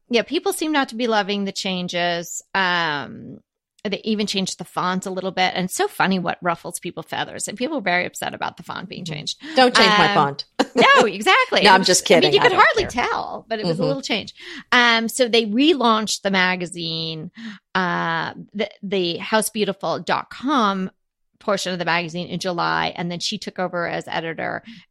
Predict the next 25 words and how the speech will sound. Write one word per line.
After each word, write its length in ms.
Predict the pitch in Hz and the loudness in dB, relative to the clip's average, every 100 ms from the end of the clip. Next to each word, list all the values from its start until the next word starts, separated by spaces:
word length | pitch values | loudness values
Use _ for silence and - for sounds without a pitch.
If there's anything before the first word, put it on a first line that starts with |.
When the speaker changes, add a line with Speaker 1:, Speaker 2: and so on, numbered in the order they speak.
| _ | _
Speaker 1:
uh, 260 | 175 156 - | -4 -4 -6
of 200 | - 175 | -8 -8
the 80 | 170 | -8
print 240 | - 233 | -4 -4
magazine 540 | 175 180 160 156 160 - | -2 -4 -6 -12 -12 -12
as 220 | - 170 - | -12 -12 -6
well. 480 | 175 165 - - - - 185 - - | -2 -2 -4 -10 -16 -20 -20 -14 -2
Um, 360 | 196 190 196 | 0 0 -2
so 280 | - - 262 | -6 -4 -2
I'm 160 | - 330 | -2 -4
kinda 400 | 466 - 466 480 - 339 | -6 -6 -4 -4 -4 -6
on 160 | 381 | -8
the 80 | 370 | -10
fence. 800 | - - 494 - - - - - _ _ _ _ 120 - - - | -10 -8 -8 -10 -14 -20 -20 -20 _ _ _ _ -10 -8 -8 -2
Speaker 2:
Oh, 180 | 269 - | 0 2
interesting. 400 | 220 - - 269 | 0 2 4 4
Speaker 1:
I 60 | |
don't 180 | 277 302 | 6 4
wanna 180 | 320 320 | 4 2
Speaker 2:
Okay. 40 | |
Speaker 1:
be 120 | 311 302 | 2 0
saddened 580 | - 294 415 247 180 | 2 2 4 2 0
by 160 | 175 180 | 0 0
this, 280 | 175 190 - | 0 -4 -4
but, 260 | 233 226 | -2 -2